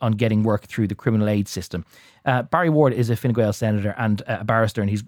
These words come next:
with me in studio. Um, Barry, this is something that you've been banging the drum on for a long time. Now, first of all, disclosure up front, you yourself, as a practicing barrister, have received funding from the state to provide free legal aid to people in the criminal defence system.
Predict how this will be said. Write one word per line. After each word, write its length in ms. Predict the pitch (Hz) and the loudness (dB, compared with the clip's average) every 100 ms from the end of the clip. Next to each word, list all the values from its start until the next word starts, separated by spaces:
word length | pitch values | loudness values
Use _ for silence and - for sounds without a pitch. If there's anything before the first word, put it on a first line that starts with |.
| 139 | -6
with 160 | 127 | -2
me 80 | 117 | 0
in 60 | 104 | 0
studio. 420 | - 113 107 107 | 0 0 0 0
Um, 160 | 151 139 | -2 -2
Barry, 260 | 143 160 160 | 0 0 2
this 180 | 190 | 2
is 100 | 196 | 0
something 240 | 180 202 175 | 2 4 2
that 100 | 151 | 2
you've 240 | 147 139 | 0 2
been 260 | 143 127 117 - _ _ - | 2 2 0 -4 _ _ -2
banging 240 | 135 131 | 0 2
the 60 | 120 | 2
drum 260 | 127 123 | 2 4
on 100 | 113 | 2
for 160 | 110 117 | 2 2
a 40 | |
long 180 | 113 117 | 2 2
time. 180 | - 110 | 0 0
Now, 120 | 127 - | -2 2
first 160 | 185 180 | 2 4
of 80 | |
all, 80 | 180 | 2
disclosure 440 | 135 139 151 131 131 | 2 0 2 2 0
up 120 | 117 | 0
front, 260 | 123 104 | 0 2
you 80 | 131 | 2
yourself, 400 | 135 127 135 113 | 0 2 2 2
as 140 | 123 110 | 0 -4
a 20 | |
practicing 360 | 120 110 - | -4 -4 -2
barrister, 440 | 107 110 107 117 104 - _ _ | 0 0 0 0 -2 -6 _ _
have 160 | 123 | 0
received 340 | 117 117 139 120 | 0 4 4 4
funding 240 | 123 113 | 4 4
from 160 | 104 107 | 4 0
the 60 | |
state 260 | 101 120 104 | 2 0 -2
to 60 | 101 | -2
provide 380 | 101 107 104 101 | 0 2 2 0
free 160 | 110 | -2
legal 280 | 104 101 101 | 0 2 2
aid 200 | 101 95 | 0 -2
to 100 | - | -2
people 320 | 117 101 101 | -2 0 -2
in 160 | 98 107 | 2 2
the 80 | 101 | 2
criminal 260 | 113 104 | 2 2
defence 280 | 95 110 104 | 0 -4 -4
system. 320 | 107 - 101 | -6 -6 -8